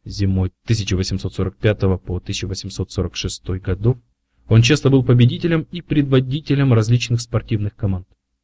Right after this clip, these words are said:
Начальные симптомы цинги появились у него прошлой осенью. Слабость, вялость,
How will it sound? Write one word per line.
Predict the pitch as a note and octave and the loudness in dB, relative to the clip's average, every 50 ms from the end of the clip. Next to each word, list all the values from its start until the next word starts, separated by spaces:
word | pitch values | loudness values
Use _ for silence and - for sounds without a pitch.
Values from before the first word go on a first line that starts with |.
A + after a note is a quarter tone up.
| _ _ _ _ _ _ _ _ _ _ - | _ _ _ _ _ _ _ _ _ _ 0
Начальные | A#2+ A#2+ - F3 F3+ F#3 F3 E3+ | 2 4 4 4 4 4 2 0
симптомы | - - E3+ D#3+ - - F3+ F3 E3+ D#3 | 0 -4 -6 -8 -6 -4 0 0 0 0
цинги | - - E3 D#3 D#3 D#3 C#3 D3 E3 | 0 0 0 0 0 0 -4 -8 -14
появились | - _ - A#2 A2 G#2 G#2 A2+ A2+ A2+ - - | -8 _ 2 4 4 4 2 0 0 0 0 2
у | A2+ | 2
него | A2 A2 G#2+ A#2 A#2 | 2 2 2 2 2
прошлой | A#2 - - A2+ G#2+ - - A#2 A2 A2+ - | 2 0 -2 -2 -4 -2 0 -2 -2 0 -2
осенью. | D#3 C#3+ A#2+ - G#2+ F#2 F2+ F2+ _ _ _ _ _ _ _ _ | -4 -4 -4 -6 -10 -16 -18 -20 _ _ _ _ _ _ _ _
Слабость, | - - - A2 A2 A2+ A#2 A#2 A#2 G#2+ - - _ G#2+ | -14 -6 -2 0 2 4 4 4 2 0 -4 -8 _ -10
вялость, | G2+ G2+ G#2+ A2 A2 A2 G#2+ G#2 - - | -4 -2 0 0 0 0 -2 -4 -8 -14